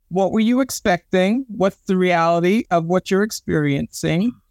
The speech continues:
You know, is there, is there a delta there? Okay. And, you know, is, is it, is it plus or minus? And if it's, uh,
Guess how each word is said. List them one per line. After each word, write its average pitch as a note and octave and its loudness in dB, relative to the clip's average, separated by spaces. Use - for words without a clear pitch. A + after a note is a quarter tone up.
You F#3 0
know, E3 0
is F3+ -2
there, F#3 2
is F#3 0
there F#3+ 2
a F#3 0
delta F3 0
there? C#3+ -6
Okay. D#3 -2
And, E3 0
you F#3+ 2
know, D#3 2
is, E3 -2
is E3 0
it, E3 -2
is D#3+ -2
it D#3 -4
plus F#3+ -2
or F#3 0
minus? D#3+ -2
And D#3+ -2
if E3 -2
it's, - -6
uh, E3+ -10